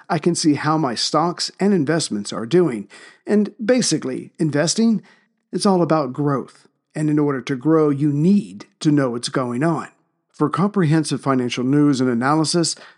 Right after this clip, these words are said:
visit the brand behind every great investor, yahoo finance dot com, the number one financial destination, yahoo finance dot com.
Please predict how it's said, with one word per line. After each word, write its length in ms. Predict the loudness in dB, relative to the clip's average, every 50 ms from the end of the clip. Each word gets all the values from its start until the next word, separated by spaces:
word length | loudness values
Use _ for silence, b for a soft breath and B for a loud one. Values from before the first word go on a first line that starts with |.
| B _
visit 400 | 0 0 2 2 2 0 0 0
the 80 | -2 2
brand 500 | 2 2 2 4 2 2 0 0 -2 -4 -4
behind 460 | -4 -2 0 0 0 0 -2 -4 -4 -2
every 360 | -2 -2 0 0 -4 -4 -6 -10 _
great 260 | -2 -2 -2 -2 -2 -4
investor, 640 | -4 -4 -2 -2 -4 -4 -4 -6 -6 -8 -14 -18 _ _ _ _ _ _ _ -4
yahoo 340 | -4 -4 -2 -2 -4 -6
finance 640 | -6 -2 -2 0 2 2 2 2 0 -2 -4 -8 -10 -10 -4
dot 300 | -2 -2 -2 -2 -6 -8
com, 360 | -6 -4 -4 -4 -6 -10 -16 _ _ _ _ _ B B B B B
the 280 | 2 2 2 2 2
number 280 | 0 2 2 4 2 2
one 440 | 4 4 4 4 2 0 -2 -8 -10
financial 520 | -4 -2 -2 -2 0 -2 -4 -4 -6 -6
destination, 760 | -6 -6 -8 -8 -6 -2 0 0 0 0 -2 -4 -8 -10 -14 _ _ _ _ _ _ _ _ _ -2
yahoo 300 | 0 0 0 0 -2 -4
finance 500 | -2 0 0 0 0 -2 -4 -6 -8 -8
dot 240 | -8 -8 -8 -8 -4
com. 320 | -4 -2 -4 -4 -8 -18